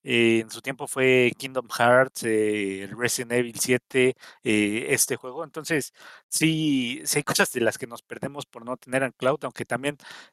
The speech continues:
la ventaja es que todas estas versiones que, que llegan a cloud están en otras consolas, ¿no? O sea que al menos tenemos la ventaja de que, pues, no lo vamos a poder jugar en cloud, pero, pues, entonces lo compras en otra consola.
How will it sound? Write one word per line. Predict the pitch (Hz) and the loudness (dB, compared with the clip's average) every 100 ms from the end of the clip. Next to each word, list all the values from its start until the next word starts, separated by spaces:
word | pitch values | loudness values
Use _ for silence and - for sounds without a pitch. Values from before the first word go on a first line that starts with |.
| - | 2
la | 123 | 2
ventaja | 123 120 156 165 | 2 0 2 2
es | - | 4
que | 131 | 4
todas | - 139 143 - - | 4 0 -4 -8 -6
estas | 147 - 143 | -4 0 -2
versiones | 120 - 151 147 | -2 -6 -6 -8
que, | - 113 107 107 | -4 -2 -2 -4
que | - | 0
llegan | 131 151 | 2 4
a | 127 | 4
cloud | - 139 208 _ - - | 4 0 0 _ -20 -8
están | 127 - 156 | -4 0 0
en | 151 151 | 0 -4
otras | 156 147 - | -4 -4 -4
consolas, | 113 101 110 101 113 | -10 -8 -4 -4 -4
¿no? | 139 | -8
O | |
sea | 151 139 | -2 -2
que | 127 107 98 _ - - - | 0 -2 -2 _ -20 -16 -2
al | 120 | -2
menos | 127 143 139 123 - _ _ - | -2 -4 -4 -6 -12 _ _ -2
tenemos | 123 131 143 - | 0 0 -2 2
la | 117 | 2
ventaja | 117 135 143 | 2 0 0
de | 120 | -2
que, | 127 113 | -2 -2
pues, | 110 131 - 143 _ _ 127 | -2 -8 -10 -10 _ _ -12
no | 135 147 170 | 0 0 0
lo | 160 | -4
vamos | 160 135 | -6 -6
a | |
poder | 139 143 151 | -2 2 2
jugar | 147 147 | 2 0
en | 143 | 0
cloud, | 143 156 | 0 -2
pero, | 156 127 | -2 -16
pues, | 110 | -16
entonces | 113 123 127 123 | -12 -10 -10 -8
lo | 110 | -10
compras | 113 117 110 | -8 -10 -10
en | 104 | -14
otra | 104 | -16
consola. | 104 98 - 92 | -18 -16 -12 -12